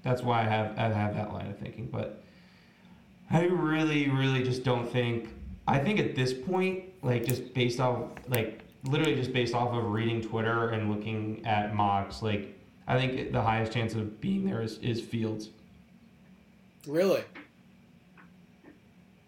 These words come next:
Speaker 2: You think, you think there's a better chance that Fields is there at seven than Lance?
Speaker 1: Yes.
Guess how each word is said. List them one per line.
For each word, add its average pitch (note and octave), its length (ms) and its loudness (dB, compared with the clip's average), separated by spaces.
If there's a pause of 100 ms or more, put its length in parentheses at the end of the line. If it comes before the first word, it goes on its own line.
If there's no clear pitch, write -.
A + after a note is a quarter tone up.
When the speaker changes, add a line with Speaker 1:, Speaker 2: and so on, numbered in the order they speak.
(760)
Speaker 2:
You F#3 120 -2
think, G3 220 2 (160)
you F3 140 -4
think G3+ 180 0
there's F3 140 4
a D#3 40 2
better D#3 200 8
chance D#3+ 280 0
that - 220 0
Fields D3 300 0
is D3+ 100 -4
there D3+ 140 4
at C#3+ 100 0
seven D#3 260 2
than A#2+ 200 -4
Lance? B2 440 -6 (160)
Speaker 1:
Yes. A2+ 320 0